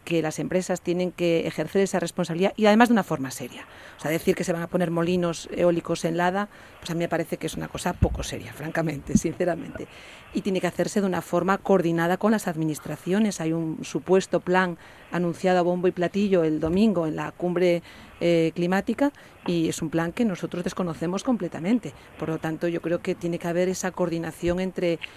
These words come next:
entre, eh, empresa privada y las administraciones para llevar a cabo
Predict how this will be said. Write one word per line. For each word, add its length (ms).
entre, 800
eh, 80
empresa 380
privada 560
y 160
las 180
administraciones 800
para 180
llevar 220
a 80
cabo 340